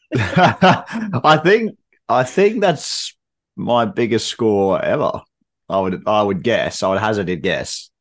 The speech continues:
Um, I don't think I've got over one thousand two hundred before, so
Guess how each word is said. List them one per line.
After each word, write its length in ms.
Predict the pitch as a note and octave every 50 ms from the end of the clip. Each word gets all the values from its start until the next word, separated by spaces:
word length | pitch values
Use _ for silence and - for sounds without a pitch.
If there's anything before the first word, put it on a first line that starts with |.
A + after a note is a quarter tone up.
| _ _ _ _ _ _ _ _ _ _ _ _ _ _ -
Um, 500 | E2 E2+ F2 E2+ E2+ F2 D#2+ D#2 D2+ _ _ _ _ _ _ -
I 80 | - F#2
don't 240 | G#2 A#2 A#2 G#2 -
think 140 | B2 A2
I've 80 | G2 F#2
got 140 | F#2+ F#2+ F#2+
over 240 | G2 F#2+ F#2 F2+ F2
one 160 | F#2 F2+ E2+
thousand 320 | F2+ E2+ E2+ - E2+ E2
two 120 | - F2+ F2
hundred 240 | F2+ F#2 F#2 E2+
before, 440 | D2+ D#2+ C#2+ - D2+ B1+ C2 C2 -
so 120 | - -